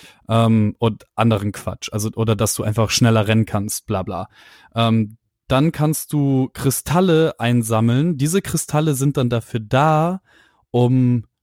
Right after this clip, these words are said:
Warte, was macht man noch mit den Kristallen? Du kannst irgendwas verbessern. Keine Ahnung, was mehr. Genau, du kannst entweder Health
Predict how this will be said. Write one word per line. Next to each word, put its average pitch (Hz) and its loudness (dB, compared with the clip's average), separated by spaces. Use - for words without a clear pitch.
Warte, 110 -4
was 113 -6
macht 139 -4
man 151 -2
noch 147 -2
mit 143 -2
den 139 -6
Kristallen? 147 -6
Du - -12
kannst 151 2
irgendwas 139 2
verbessern. 101 -6
Keine 127 2
Ahnung, 120 0
was 123 -4
mehr. 131 -2
Genau, 135 4
du 117 -4
kannst 147 0
entweder 127 0
Health 160 0